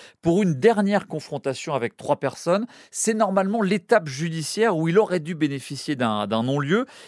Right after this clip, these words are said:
Il allait être, euh, innocenté. Il prend donc le train à, à Rochefort pour aller à Nantes avec un billet payé par la journaliste, euh, Florence Aubenas,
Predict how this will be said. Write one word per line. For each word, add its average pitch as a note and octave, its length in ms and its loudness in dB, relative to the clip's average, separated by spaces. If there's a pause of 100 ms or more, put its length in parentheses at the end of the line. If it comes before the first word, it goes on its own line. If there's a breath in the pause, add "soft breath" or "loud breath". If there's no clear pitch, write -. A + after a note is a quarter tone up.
Il D3+ 180 4
allait G3+ 300 4
être, F#3+ 320 0
euh, A#2 280 4
innocenté. D3 680 -2 (360 loud breath)
Il D#3+ 200 -2
prend A3+ 240 2
donc A3+ 200 -2
le E3+ 120 0
train F3 220 -6
à, A#2+ 260 -2
à A2+ 60 -8
Rochefort C#3+ 840 0
pour B2 240 -2
aller A#2+ 140 2
à A2+ 100 2
Nantes G#3 320 0
avec C3+ 240 -2
un B2 80 -4
billet E3+ 360 -4
payé C#3+ 340 -4
par A#2+ 180 -4
la A#2 80 -2
journaliste, B2 500 -6
euh, G2 320 0
Florence C3 460 -2
Aubenas, A#2+ 460 0